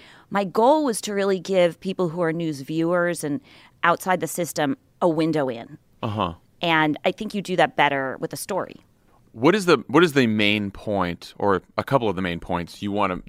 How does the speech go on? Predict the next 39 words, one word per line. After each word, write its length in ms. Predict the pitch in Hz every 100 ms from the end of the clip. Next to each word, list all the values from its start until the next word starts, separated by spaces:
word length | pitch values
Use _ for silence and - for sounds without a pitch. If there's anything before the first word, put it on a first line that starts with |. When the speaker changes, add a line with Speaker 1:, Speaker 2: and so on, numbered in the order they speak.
| - _
Speaker 2:
you 180 | 110 127
wanted 300 | 113 107 101
to 80 | 101
make 260 | 95 92
about 600 | 98 87 92 87 82 - - _ _ _
the 80 | 92
news 320 | 90 90 90
business, 680 | 80 85 82 80 80 - - _ _ _
um, 360 | 98 90 82 82 -
with 320 | 92 98 -
the 80 | 92
novel? 380 | 85 - - - _ _ _ _
Speaker 1:
So 360 | - - 254 233
first, 640 | - - 302 311 294 - -
it's 120 | 233
about 240 | 226 233
a 60 | 202
young 460 | 185 208 220 220 208
woman 280 | 196 190
reporter 440 | 190 185 165 143 143
who's 140 | 160
always 220 | 156 160 156
wanted 220 | 151 147
to 60 |
cover 240 | 135 143 135
the 60 |
White 240 | 131 104 -
House, 280 | 104 101 -
and 120 | 151
she 120 | 156 160
gets 180 | 160
the 100 | -
opportunity 540 | 160 143 156 160 156 139
just 240 | 143 -
as 80 | 135
the 80 | 139
First 300 | - 131 -
Lady 200 | 120 123
disappears. 600 | 110 - - - -